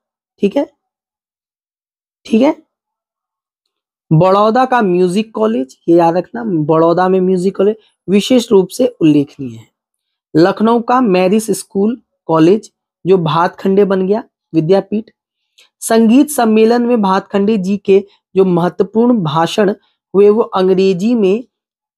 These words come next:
A Short Historical Survey of the Music of Upper India नामक पुस्तक के रूप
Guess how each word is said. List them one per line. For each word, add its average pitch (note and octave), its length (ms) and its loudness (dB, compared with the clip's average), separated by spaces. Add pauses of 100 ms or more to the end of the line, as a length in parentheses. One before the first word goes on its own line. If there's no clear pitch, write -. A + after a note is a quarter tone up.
A A#3+ 60 2
Short A#3+ 580 -2
Historical - 1800 -2 (340)
Survey A3 440 -2 (200)
of F#3 200 0
the F3+ 200 -4
Music E3+ 480 0 (180)
of F3+ 180 2 (220)
Upper G3 280 -2 (200)
India F3+ 480 0 (540)
नामक F3+ 420 0
पुस्तक - 420 -4
के G3 100 2
रूप D#3+ 260 0